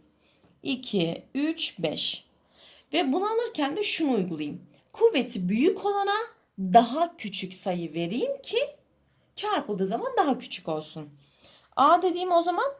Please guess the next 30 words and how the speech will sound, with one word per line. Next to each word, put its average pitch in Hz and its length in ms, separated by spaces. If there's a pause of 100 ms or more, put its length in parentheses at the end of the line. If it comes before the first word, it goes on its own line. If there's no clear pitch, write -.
(400)
beş 349 280
vereceğim. 170 380
Çünkü 196 280
kuvveti 196 440 (140)
en 233 240
küçük - 240
sayı 180 260
o. - 240
En 262 280
büyüğü 185 200
alması 170 420
gerekir. 156 480 (1400)
B 277 260
dediğime 330 360
de 330 60
o 311 80
zaman 320 180
ortadaki 320 380
sayı 226 300
vereceğim. 190 380
Yani 208 280
üçün 185 320
karesi 175 480
diyeceğim. 311 300 (360)
C 339 120
dediğime 220 480
de 185 40
ikinin 269 480 (680)
kübü 180 240
diyeceğim. 160 300